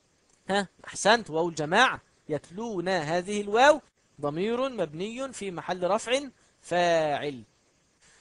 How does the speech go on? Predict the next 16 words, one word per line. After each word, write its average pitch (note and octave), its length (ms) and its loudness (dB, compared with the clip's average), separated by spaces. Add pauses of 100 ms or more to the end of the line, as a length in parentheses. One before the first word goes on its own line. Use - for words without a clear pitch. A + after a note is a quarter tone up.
(120)
يتلون B3+ 420 0
ماذا؟ F#3 480 2
يتلون G3+ 440 -4
كتاب E3 380 -4
الله. A#2 140 -8
قبل D4 280 0
أن G#3 180 -2
أنتقل G3+ 460 -6 (220)
إلى، F#3+ 160 -2
آه، D3 580 -6
الجملة D#3+ 440 -8
التالية، D3 960 -2 (600)
آه، F3+ 440 4
تعالوا A#3 520 4
نضبط A3+ 420 0 (640)
نطقنا، G3 680 0